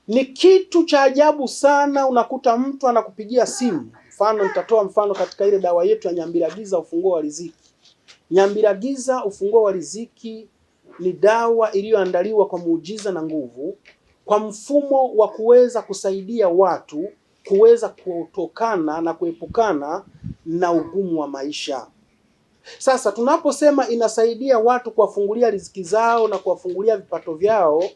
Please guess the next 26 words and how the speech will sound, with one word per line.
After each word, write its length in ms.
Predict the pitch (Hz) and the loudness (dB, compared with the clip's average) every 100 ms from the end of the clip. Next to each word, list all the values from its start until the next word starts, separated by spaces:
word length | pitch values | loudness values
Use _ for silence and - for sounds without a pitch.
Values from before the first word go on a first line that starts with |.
| _ _ _ | _ _ _
kuepukana 1000 | - 202 202 196 - 262 262 254 247 233 202 | 6 6 6 -4 0 2 2 -2 -4 -6 -4
na 140 | 190 | -4
matatizo 1000 | 196 190 190 - 240 240 214 233 226 - _ _ 160 | -4 -4 -6 -10 -8 -8 -4 0 0 -2 _ _ -2
ya 200 | 180 190 | 4 4
ufukara 640 | 190 202 - 247 240 226 | 4 -2 -2 2 4 2
na 140 | 208 | 0
umaskini 720 | 196 190 185 - - 254 240 226 | -2 -2 -6 -8 -18 -14 -8 -8
usiokuwa 500 | 190 285 233 233 208 | -4 0 2 4 4
wa 100 | 180 | 4
lazima, 640 | 160 160 339 131 165 196 _ _ - | 2 -2 -8 -8 -8 -10 _ _ 2
wengine 420 | 196 214 247 254 | 4 4 0 0
huwa 520 | 214 240 233 214 185 - - | 0 0 0 0 0 -6 -10
anaulizia, 720 | 180 185 180 175 165 175 196 170 | -6 -2 -2 -4 -8 -2 0 0
"Ni 100 | 165 | 0
bei 220 | 170 165 | -2 2
gani?" 560 | 196 233 240 233 160 - _ _ _ | 4 4 0 -2 -4 -10 _ _ _
Unamwambia, 720 | 190 190 202 196 202 233 226 208 | 0 0 2 0 -2 0 0 2
"Nyambiragiza 760 | 190 190 190 180 190 240 220 | 0 0 -2 -2 -2 -4 -2
Ufunguo 380 | 196 - 190 214 | -2 -2 0 2
wa 100 | 185 | 2
Riziki, 640 | 165 156 240 - 160 - - - - - - | -2 -6 -8 -8 -12 -10 -12 -14 -18 -8 2
dawa 300 | 185 196 185 | 4 4 2
hiyo 360 | 240 247 233 | -2 0 -2
inauzwa 680 | 208 196 185 220 220 202 170 | -2 -4 0 -2 -2 -4 -4
laki 380 | 170 165 - 175 | -4 -8 -12 -6
moja." 680 | 185 185 156 143 143 131 | -2 0 -2 -2 -4 -4